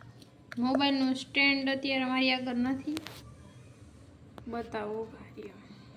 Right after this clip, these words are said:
જો, આ રીતનું આમ ચમચી લઈ અને આ રીતનું, જો, આમાંથી બધું કાઢવાનું.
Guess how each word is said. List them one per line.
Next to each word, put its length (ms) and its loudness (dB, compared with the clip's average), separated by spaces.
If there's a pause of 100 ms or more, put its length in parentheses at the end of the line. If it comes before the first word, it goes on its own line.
(300)
જો, 80 -4 (1500)
આ 200 4
રીતનું 640 0
આમ 240 2
ચમચી 480 -2
લઈ 340 6
અને 300 -2
આ 120 0
રીતનું, 420 -4
જો, 120 -6
આમાંથી 420 -4
બધું 320 -4
કાઢવાનું. 640 -8